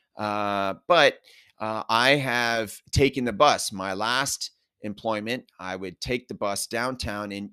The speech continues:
and I could get there a lot quicker on my car, but on the bus,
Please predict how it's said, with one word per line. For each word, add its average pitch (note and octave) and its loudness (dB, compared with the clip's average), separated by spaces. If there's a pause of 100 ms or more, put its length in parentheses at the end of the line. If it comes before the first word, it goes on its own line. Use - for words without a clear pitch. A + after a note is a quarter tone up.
and G2+ -8
I G#2 0
could A2+ -8
get D#3 -4
there C3 4
a A#2 2
lot B2 0
quicker - 0
on A2+ -2
my G#2 -2
car, C3+ -4 (380)
but E3+ 4 (140)
on C#3+ 2
the C#3+ -2
bus, C#3+ 2